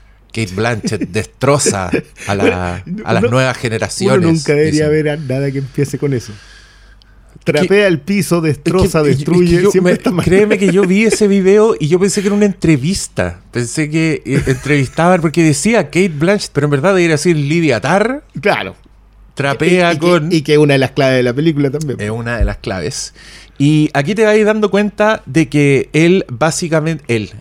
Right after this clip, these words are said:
Speaker 1: eh, ella, es básicamente un él, en el sentido de que
Speaker 2: Mm.
Speaker 1: está metida como en, en esferas de poder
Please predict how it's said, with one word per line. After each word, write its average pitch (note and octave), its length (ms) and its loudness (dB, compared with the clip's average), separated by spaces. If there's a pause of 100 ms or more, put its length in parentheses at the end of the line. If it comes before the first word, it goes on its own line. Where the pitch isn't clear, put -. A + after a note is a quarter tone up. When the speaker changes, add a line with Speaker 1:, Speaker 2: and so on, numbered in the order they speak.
Speaker 1:
eh, G2+ 640 -2
ella, C3 480 0 (1300)
es E3 120 0
básicamente F#3+ 480 0
un F3+ 80 2
él, G#2+ 220 -2 (460)
en A#2+ 100 0
el A#2+ 100 -6
sentido D#3 360 -2
de D#3 100 -2
que D3 80 -2
Speaker 2:
Mm. D3 40 -2
Speaker 1:
está D3 180 -4
metida D3 720 0
como A#2+ 280 -2
en, A2 300 -6
en A2+ 120 -4
esferas C#3 500 0
de C3 120 2
poder A#2+ 440 0